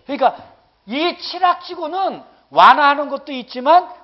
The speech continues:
특정한 용도 지역에 한해서만 지정되는 또 아주 독특함도 있는 거지. 이해하셨어요? 그러니까 시험 문제는 얘가 제일 잘 나온다는 거예요. 용도 지구에.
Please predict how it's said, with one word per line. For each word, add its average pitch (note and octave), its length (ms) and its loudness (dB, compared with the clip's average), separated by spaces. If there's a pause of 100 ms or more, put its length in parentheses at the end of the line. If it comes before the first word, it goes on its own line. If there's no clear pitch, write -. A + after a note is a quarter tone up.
(200)
특정한 F4+ 640 2
용도 D#4+ 380 -4
지역에 C#4 400 0
한해서만 E4 600 0
지정되는 A#3+ 580 -4 (260)
또 C4 180 -2
아주 G#3+ 200 2 (140)
독특함도 - 580 -12
있는 C#3+ 260 -12
거지. B2 280 -18 (760)
이해하셨어요? G#3+ 680 -4 (640)
그러니까 G#3 380 -10
시험 B3 280 -12
문제는 F#3 420 -14 (760)
얘가 D#3+ 500 -6
제일 F3 460 -14
잘 G#3+ 220 -2
나온다는 D#3+ 420 -6
거예요. A#2+ 560 -18
용도 D3+ 260 -16
지구에. A#2 480 -20